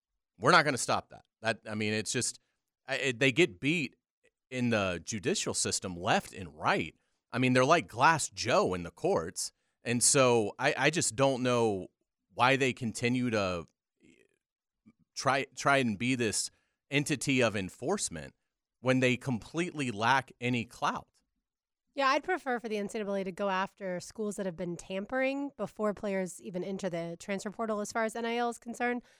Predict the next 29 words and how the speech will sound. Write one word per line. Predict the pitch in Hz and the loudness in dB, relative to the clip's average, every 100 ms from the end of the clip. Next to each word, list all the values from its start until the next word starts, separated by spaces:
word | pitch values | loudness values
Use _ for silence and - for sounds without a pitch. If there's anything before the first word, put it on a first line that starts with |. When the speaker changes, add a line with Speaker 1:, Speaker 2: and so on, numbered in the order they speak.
| _ | _
Speaker 2:
'Cause | - 254 | -4 -2
the | 226 | 4
rest | 302 - | 4 4
of | 220 | 0
it, | 196 220 | 0 0
I | 226 | 2
don't | 311 330 | 2 2
think | 269 | 0
they | 262 | 2
have | 240 | 2
the | 202 | 0
resources | 175 311 - 240 214 190 | 0 0 0 -2 -4 -6
to | - 202 185 175 _ _ _ _ 214 | -2 0 0 -2 _ _ _ _ -6
research | 233 262 - 240 - - | 0 0 2 2 2 0
every | 240 220 277 | 0 2 0
single | - 254 240 240 | 0 2 4 4
transaction | - 233 214 208 240 - 208 | 2 2 2 4 2 2 -4
that's | 190 175 | -4 -4
gone | 202 202 | -2 0
on | 196 202 | 2 0
between | 190 180 208 190 180 185 _ _ _ | -2 -4 -2 -2 -2 -6 _ _ _
a | 208 | 2
booster | 214 220 - 226 | 2 2 0 0
or | 220 196 185 | 2 0 0
a | |
school | - - 202 196 | -4 -4 -2 -2
and | 170 | -4
a | |
player. | - 220 156 165 | -6 -6 -8 -12